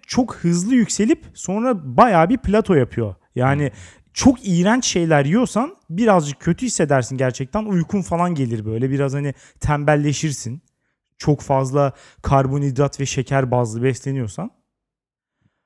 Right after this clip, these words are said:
Speaker 1: Ama hani onları birazcık kesip daha dengeli beslenmeye başladığın zaman zaten o grafik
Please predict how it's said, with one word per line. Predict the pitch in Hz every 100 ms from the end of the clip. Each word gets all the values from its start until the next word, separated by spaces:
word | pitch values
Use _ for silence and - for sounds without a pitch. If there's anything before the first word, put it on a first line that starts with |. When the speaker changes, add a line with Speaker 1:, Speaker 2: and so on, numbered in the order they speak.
| _ _ _ _ -
Speaker 1:
Ama | 220 247
hani | 214 214
onları | 170 180 214 285 214 147
birazcık | 254 247 214 196
kesip | 190 165 160
daha | 151 220 175
dengeli | 151 170 202 226
beslenmeye | 214 - 220 233 214
başladığın | 180 156 285 294
zaman | 247 302
zaten | 202 175 240 247
o | 233 180
grafik | 175 233 -